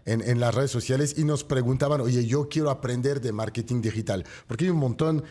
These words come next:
de asesores más sofisticados, más avanzados que dicen, "Yo esta parte no la entiendo nada".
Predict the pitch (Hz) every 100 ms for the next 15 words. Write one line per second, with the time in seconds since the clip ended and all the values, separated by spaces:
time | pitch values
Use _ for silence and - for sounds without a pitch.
0 | - 113 123 131 123 139 135 135 135 135
1 | 117 117 117 135 135 139 135 139 - -
2 | - 127 123 123 139 147 147 131 135 131
3 | 160 151 139 151 - 127 - 135 135 123
4 | 110 120 113 127 - 117 127 120 87